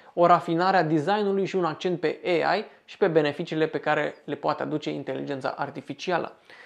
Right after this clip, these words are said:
S douăzeci și patru rămâne în continuare o opțiune pentru cei care doresc un telefon mic.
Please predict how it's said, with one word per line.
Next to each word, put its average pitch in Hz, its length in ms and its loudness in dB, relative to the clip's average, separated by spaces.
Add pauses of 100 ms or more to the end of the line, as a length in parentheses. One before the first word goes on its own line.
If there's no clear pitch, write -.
(260)
S 190 120 6
douăzeci 165 280 6
și 165 120 -6
patru 160 240 2
rămâne 160 240 4
în 156 60 2
continuare 151 340 2
o - 20 4
opțiune 143 320 -2
pentru 143 240 -4
cei 147 160 -2
care 139 140 -2
doresc 139 280 -6
un 139 80 -6
telefon 131 440 -4 (120)
mic. 220 320 -8